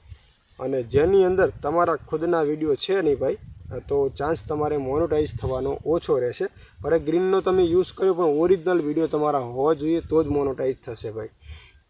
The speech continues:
તો આગળની કોમેન્ટ છે,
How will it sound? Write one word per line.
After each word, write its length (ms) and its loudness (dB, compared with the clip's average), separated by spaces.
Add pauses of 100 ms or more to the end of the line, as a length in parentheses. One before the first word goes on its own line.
(600)
તો 60 -10
આગળની 420 2
કોમેન્ટ 680 2
છે, 380 -2